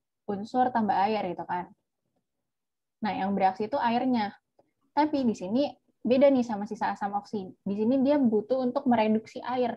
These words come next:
Nah, gimana caranya dia mereduksi air? Kalau dilihat dari biloxnya itu kan biloxnya O itu min dua,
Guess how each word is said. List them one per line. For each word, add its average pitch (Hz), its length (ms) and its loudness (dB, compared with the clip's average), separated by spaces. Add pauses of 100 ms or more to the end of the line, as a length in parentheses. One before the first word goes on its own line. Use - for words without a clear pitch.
Nah, 190 240 -10
gimana 240 320 0
caranya 247 240 0
dia 220 220 0
mereduksi 202 500 -6
air? 202 400 -10 (480)
Kalau 220 160 2
dilihat 214 400 0
dari 208 240 0
biloxnya 208 480 -4
itu 285 40 -2
kan 330 240 0
biloxnya 202 480 -2
O - 160 -4
itu 262 160 -8
min 240 240 0
dua, 190 400 -2